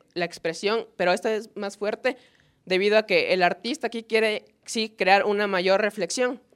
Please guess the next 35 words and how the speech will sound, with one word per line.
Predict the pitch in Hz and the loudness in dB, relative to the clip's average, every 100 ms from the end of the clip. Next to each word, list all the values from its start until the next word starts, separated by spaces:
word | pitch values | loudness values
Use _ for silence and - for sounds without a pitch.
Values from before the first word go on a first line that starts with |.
| _ - | _ -8
Este | 202 208 220 202 | -8 -4 -4 -2
es | 202 185 | -4 -4
Banksy, | 208 240 277 262 _ _ - | -4 -6 -10 -10 _ _ -4
es | 185 185 | -2 0
un | 202 | -2
street | 180 180 202 180 | -2 -4 -4 -2
art | 208 196 | -4 -4
de, | 185 175 - | -8 -8 -8
eh, | 175 170 160 139 - | -6 -6 -8 -12 -10
en | 170 165 151 139 175 _ _ | -8 -6 -8 -12 -18 _ _
Inglaterra, | - 175 170 156 202 | -14 -10 -10 -8 -10
si | 233 | -10
no | 190 | -12
estoy | - 196 | -12 -12
mal. | 254 _ _ _ _ _ _ _ _ _ - | -12 _ _ _ _ _ _ _ _ _ -6
Y | 208 202 - | -2 -2 0
este, | 202 - 262 | -2 2 2
más | 202 220 | 2 -2
o, | 226 214 | -4 -4
esta | 220 269 247 240 | -4 -2 -2 -2
imagen | 196 208 320 254 - _ - | -2 -4 -4 -8 -10 _ -2
ya | 190 202 | -2 2
podemos | 202 208 196 | 0 2 0
observar, | 196 185 202 | -2 -2 0
todos, | 226 226 | 0 2
con, | 214 208 - | 0 0 0
todos | - 226 | 2 4
conocemos | 233 196 202 220 196 | 2 -4 -2 -2 -2
a | |
Mickey | 180 180 180 | -4 -4 -4
Mouse | 185 214 180 | -2 -2 -4
y | 160 | -4
a | 156 156 | -4 -2
Ronald | 180 185 | -4 -4
McDonald. | 196 220 233 | -4 -4 -6